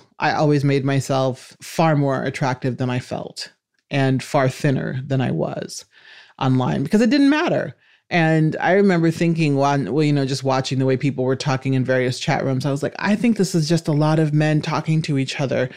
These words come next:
and half of them are pretending to be women." And turns out, as people started to unmask themselves and you, we started to realize, "Oh, we can actually meet in real life," so many people were not who they said they were. It was really interesting.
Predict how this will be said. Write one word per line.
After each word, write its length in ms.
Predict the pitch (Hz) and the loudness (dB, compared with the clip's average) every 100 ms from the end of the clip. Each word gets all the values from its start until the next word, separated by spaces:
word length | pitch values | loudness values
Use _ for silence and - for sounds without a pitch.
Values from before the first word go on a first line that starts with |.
| - _ | -18 _
and 160 | 143 147 | -2 0
half 240 | 156 151 | 0 0
of 140 | 160 147 | -2 0
them 140 | 147 | 0
are 60 | 135 | 0
pretending 520 | 143 - 135 127 127 | -2 -2 0 0 -2
to 80 | 123 | -2
be 120 | 123 | 0
women." 420 | 127 - - - - - - - - | -2 -2 -4 -8 -10 -20 -20 -20 -4
And 420 | 160 151 147 143 - - | 0 2 2 -2 -6 -6
turns 320 | 202 190 180 | 2 2 4
out, 380 | 175 143 156 - _ - | 2 0 -2 -6 _ -2
as 240 | 160 151 | 0 0
people 300 | - 180 165 | 0 -2 0
started 320 | - 156 151 | 0 2 2
to 120 | 160 147 | 0 0
unmask 460 | 147 143 139 131 | 0 0 -2 -4
themselves 500 | 151 135 147 139 135 | -4 -4 -2 -2 0
and 140 | 143 139 | -2 -2
you, 120 | - - - - - - | -4 -14 -20 -20 -8 -2
we 80 | 160 | 0
started 260 | 170 139 | 2 2
to 60 | 143 | 2
realize, 340 | 143 139 135 220 | 2 0 0 2
"Oh, 100 | 202 | 4
we 120 | 175 | 4
can 120 | 180 | 2
actually 280 | 160 - 143 | 0 0 0
meet 200 | 147 139 | 0 0
in 60 | 143 | -2
real 180 | 135 | -2
life," 400 | 139 170 123 - - _ _ _ | 0 0 0 -4 -18 _ _ _
so 320 | - - 208 208 | -18 -2 2 4
many 220 | 196 180 | 4 2
people 300 | 196 160 127 | 0 0 0
were 120 | 135 | -2
not 200 | 139 - | -2 -4
who 120 | 147 | -4
they 140 | 127 123 | -4 -4
said 240 | 123 - | -6 -8
they 100 | - | -10
were. 260 | - - 139 _ 151 | -12 -16 -18 _ -6
It 40 | |
was 180 | 135 127 | -6 -2
really 300 | 139 143 131 | 0 0 -2
interesting. 580 | 127 139 - - 147 | -4 -8 -12 -12 -14